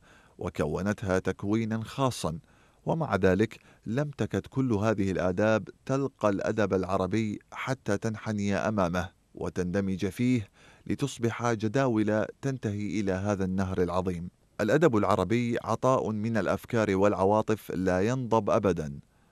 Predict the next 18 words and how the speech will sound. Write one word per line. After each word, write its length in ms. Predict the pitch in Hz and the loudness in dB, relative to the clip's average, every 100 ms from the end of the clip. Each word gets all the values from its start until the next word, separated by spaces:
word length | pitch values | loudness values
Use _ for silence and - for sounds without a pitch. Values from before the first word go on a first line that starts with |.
| _ | _
وصورة 560 | - - 90 87 87 92 | -14 -6 -2 -2 -2 -4
صادقة 720 | 87 87 92 - 98 104 101 | -2 0 0 0 -2 -2 -2
واضحة 520 | 107 131 123 123 131 127 | 0 0 0 -2 -4 -4
للحياة، 680 | 123 123 120 123 90 85 - _ _ _ _ _ | -4 -4 -2 -2 -2 -4 -12 _ _ _ _ _
حتى 320 | 90 - 87 | -12 -4 -2
بات 220 | 95 92 | 0 0
العرب 400 | 87 87 95 90 | -2 -2 -4 -2
يؤرخون 800 | 92 95 95 95 98 98 113 110 | -2 0 0 0 -2 -6 -6 -4
لحياتهم 760 | 95 95 98 104 110 107 98 95 | -2 -4 -2 0 0 -2 -4 -4
الاجتماعية 680 | 101 - - 98 95 113 98 | -6 -8 -4 -2 0 0 0
والسياسية 840 | 95 95 113 - 95 95 127 127 123 - - - - _ | 0 0 0 -2 -2 -2 -4 -4 -4 -10 -20 -20 -20 _
من 120 | 127 | -4
خلال 420 | 120 131 139 127 | -2 0 0 0
فنون 400 | 117 117 113 127 | -2 -2 -2 -4
الأدب، 360 | 131 - 82 80 - _ _ _ - | -2 -2 -2 -6 -14 _ _ _ -12
لا 80 | - | -10
سيما 380 | 87 104 95 92 | -6 0 2 2
الشعر 500 | 98 - 110 110 117 | -2 2 2 2 0